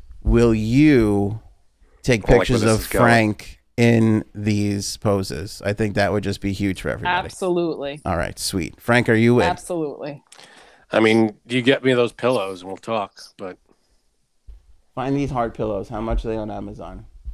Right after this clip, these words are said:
Speaker 1: We're doing a photo
Speaker 3: That's
Speaker 1: shoot.
Speaker 3: what she said.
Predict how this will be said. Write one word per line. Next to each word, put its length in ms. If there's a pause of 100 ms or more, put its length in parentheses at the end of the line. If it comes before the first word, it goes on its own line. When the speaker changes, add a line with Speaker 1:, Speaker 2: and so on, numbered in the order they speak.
(920)
Speaker 1:
We're 100
doing 240
a 40
photo 240
Speaker 3:
That's 180
Speaker 1:
shoot. 100
Speaker 3:
what 80
she 80
said. 280